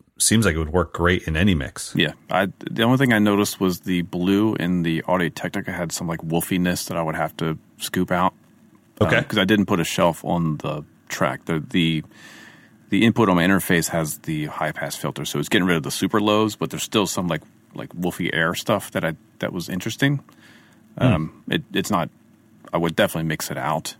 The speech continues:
Speaker 2: but it was just strange
Speaker 1: Absolutely.
Speaker 2: that those two mics picked it up. But the two Shores,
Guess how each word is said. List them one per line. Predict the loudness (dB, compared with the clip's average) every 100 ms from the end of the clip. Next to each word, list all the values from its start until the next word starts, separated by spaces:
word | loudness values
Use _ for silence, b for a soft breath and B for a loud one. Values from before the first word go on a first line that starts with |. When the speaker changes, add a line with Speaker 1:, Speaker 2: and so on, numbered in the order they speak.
| -6
Speaker 2:
but | -6 -4
it | -8
was | -8
just | -8 -2
strange | 2 4 4
Speaker 1:
Absolutely. | 2
Speaker 2:
that |
those | 2 0
two | 0
mics | -2 -4 -6
picked | -8 -6
it | -4
up. | -4 0
But | -2 -2 B B B B
the | 4
two | 4
Shores, | 4 4 4 4 2